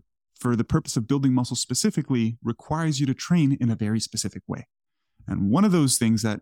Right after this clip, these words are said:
is really important is the intensity. And intensity just means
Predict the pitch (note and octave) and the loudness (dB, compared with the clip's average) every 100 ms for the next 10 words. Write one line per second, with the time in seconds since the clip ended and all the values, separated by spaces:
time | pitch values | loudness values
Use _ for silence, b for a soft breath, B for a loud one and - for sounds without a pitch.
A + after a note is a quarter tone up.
0 | - G2+ F#2 G2+ F#2+ F#2+ G2 C4 A3+ D3 | -8 -8 -6 -2 0 0 0 0 2 0
1 | D#3 _ _ _ - G#2 A2+ G#2+ G2+ G2+ | 0 _ _ _ -4 -2 0 0 0 -4
2 | - F2 G2 A#2+ F#3 F#3 F#3 G#3 C#3+ D3+ | -4 -2 -2 2 2 2 2 2 2 2
3 | C#3+ | 0